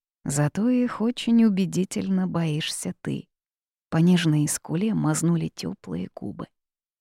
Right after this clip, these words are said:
Рядом Даррен оказался таким большим, что в него можно было бы, наверное, завернуться,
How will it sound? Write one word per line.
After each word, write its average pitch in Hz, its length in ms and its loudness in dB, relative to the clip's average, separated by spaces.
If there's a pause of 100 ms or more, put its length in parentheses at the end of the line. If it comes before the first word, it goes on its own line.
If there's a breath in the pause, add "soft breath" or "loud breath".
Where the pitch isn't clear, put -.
(480)
Рядом 156 640 2
Даррен 147 360 0
оказался 156 600 -4
таким 156 380 -4
большим, 151 560 -4
что - 240 -6
в 143 80 -2
него 170 240 2
можно 185 360 2
было 185 220 0
бы, 175 100 0
наверное, 202 520 0
завернуться, 196 720 -2